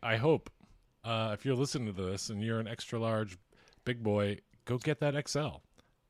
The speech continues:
Then we got a few sizes, uh, a few, few of each other size left. No, no extra small. One small left, I believe.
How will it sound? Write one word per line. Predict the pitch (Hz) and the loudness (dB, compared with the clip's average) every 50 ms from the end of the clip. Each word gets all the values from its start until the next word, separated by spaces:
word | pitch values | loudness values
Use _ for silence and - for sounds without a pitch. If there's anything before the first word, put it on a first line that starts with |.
| _ _ _ _ | _ _ _ _
Then | - 190 | -2 2
we | 170 | 4
got | 151 170 156 | 6 6 6
a | 135 | 6
few | - 156 151 | 4 2 2
sizes, | 127 - 143 131 117 120 127 104 110 | 4 4 4 4 4 2 0 2 2
uh, | 123 120 117 117 113 110 80 107 117 107 107 | 4 4 4 2 0 0 -2 -4 -4 -4 -6
a | 110 | -2
few, | - - 156 147 143 - | 2 4 6 6 4 4
few | - - 185 170 165 143 135 | 4 6 8 10 10 10 8
of | 147 - | 4 2
each | - 139 131 - 143 | 0 -2 2 4 6
other | 131 120 113 107 | 6 6 6 4
size | - - 123 117 113 110 107 98 | 4 4 4 4 4 4 2 0
left. | 113 113 110 110 - - - | 2 2 2 0 -2 -6 -8
No, | 135 135 143 147 151 151 131 | -4 -2 2 2 2 2 2
no | 131 156 | 0 -2
extra | 151 - - 147 | -2 -2 -4 -4
small. | - - 156 147 151 151 147 | -2 0 2 4 4 4 4
One | 147 151 160 160 | 4 2 2 0
small | - - 165 165 170 180 185 | -2 -2 0 2 2 2 2
left, | 196 202 196 - - 208 | 2 0 0 0 -2 -4
I | 202 | -2
believe. | 190 214 220 220 226 - | -2 -2 -2 -2 -4 -8